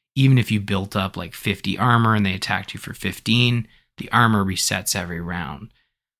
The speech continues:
But you can see what each character is going to do on their turn. You can tell exactly how much damage they're gonna do.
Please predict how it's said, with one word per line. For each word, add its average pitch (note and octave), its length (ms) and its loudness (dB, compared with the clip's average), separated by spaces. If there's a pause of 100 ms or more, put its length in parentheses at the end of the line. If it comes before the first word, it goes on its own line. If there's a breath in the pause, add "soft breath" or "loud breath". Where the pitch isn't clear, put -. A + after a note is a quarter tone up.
(180)
But G#2+ 100 -2
you C#3 140 6
can A#2 180 4
see A3 340 6
what A2+ 180 2
each B2+ 260 0
character B2 380 2
is G2+ 120 0
going G#2+ 240 2
to F#2+ 80 -8
do A2 240 2
on F#2+ 120 -2
their F2 140 -6
turn. G2+ 380 2
You F#2+ 60 -6
can F#2 120 -4
tell G2+ 200 -2
exactly G2+ 460 -2
how C3 100 4
much B2+ 180 0
damage A#2+ 340 0
they're A#2+ 100 -2
gonna A2+ 160 0
do. A2+ 400 0